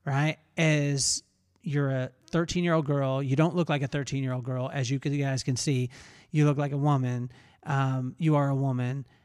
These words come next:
And the other fear is, is that you just hang out with knucklehead boys that don't treat you well. And, but there's the flip side of it that a bo-, a dad becomes so protective that he won't allow his daughter to talk to anybody.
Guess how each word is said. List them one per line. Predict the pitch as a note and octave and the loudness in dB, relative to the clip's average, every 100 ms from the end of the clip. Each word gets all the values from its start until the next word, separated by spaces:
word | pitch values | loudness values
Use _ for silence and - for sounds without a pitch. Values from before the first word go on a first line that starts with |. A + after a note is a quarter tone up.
| _ _ - | _ _ -4
And | E3+ E3 D#3+ D#3 D#3 | 0 2 2 0 0
the | F3 | 0
other | G3+ B3 | 2 0
fear | - F#3+ F3+ | 2 2 4
is, | E3 E3 D3+ | 4 2 0
is | D3 | -2
that | E3 E3 | -2 -2
you | G3+ G3 | -2 -2
just | F3+ G#3 - _ _ _ | -4 -6 -8 _ _ _
hang | - F3 G3 | -8 -2 0
out | G#3 G#3+ | -2 -2
with | F#3+ | -2
knucklehead | F3+ F#3 E3 G3 E3+ | -2 0 -2 -2 -2
boys | G#3+ B3+ D#3 D3 | -2 -2 -4 -4
that | E3+ | -2
don't | G3 | -2
treat | - B3 - | 0 -2 0
you | D#3 | -2
well. | B2+ - - _ _ _ _ _ _ _ | -4 -10 -18 _ _ _ _ _ _ _
And, | G3 F#3 F3+ E3+ E3 | -2 0 0 0 -2
but | E3+ A3+ - | -2 0 0
there's | F3 C3 | 0 0
the | E3 | -4
flip | - A#3 - | -2 -2 0
side | E3+ D3+ D3+ | 0 0 0
of | D3 | 0
it | C#3+ | -2
that | D3+ C#3+ - - | -2 -2 -4 -8
a | E3+ C#3+ | -6 -4
bo-, | B2 E3+ | -4 -4
a | D#3+ D3 B2+ | -2 -4 -2
dad | D3+ C#3+ C3+ | -4 -2 -4
becomes | C#3 D3 B2 | -4 -4 -2
so | C4 | -2
protective | G#3 F3 D3 B2 C#3+ C3+ C3+ B2 - - | 0 0 0 -2 -2 -4 -4 -8 -18 -8
that | E3 | -2
he | D3 | 0
won't | D3+ E3+ A#3 | 2 2 2
allow | G#3 F3+ | 0 0
his | F3 D3 | 0 0
daughter | D#3 D3 | -2 -2
to | C3+ | -4
talk | C3 C3+ | -4 -4
to | C#3 | -2
anybody. | B2+ B2+ B2 B2 B2 B2+ | -4 -4 -4 -4 -4 -6